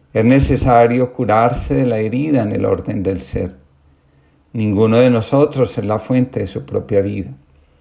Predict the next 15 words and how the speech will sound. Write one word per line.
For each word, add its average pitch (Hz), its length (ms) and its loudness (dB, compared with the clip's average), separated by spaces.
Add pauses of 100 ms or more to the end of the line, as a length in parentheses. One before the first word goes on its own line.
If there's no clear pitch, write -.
(280)
En 104 120 -6
la 104 60 2
medida 107 520 2
que 139 100 0
permanecemos 120 880 0
unidos 113 380 -4
a 123 40 -2
la 110 120 -2
fuente, 139 420 0
nos 107 200 -4
curamos 107 480 -2
del 110 160 -2
miedo 131 380 2
a 139 60 2
morir 123 440 -2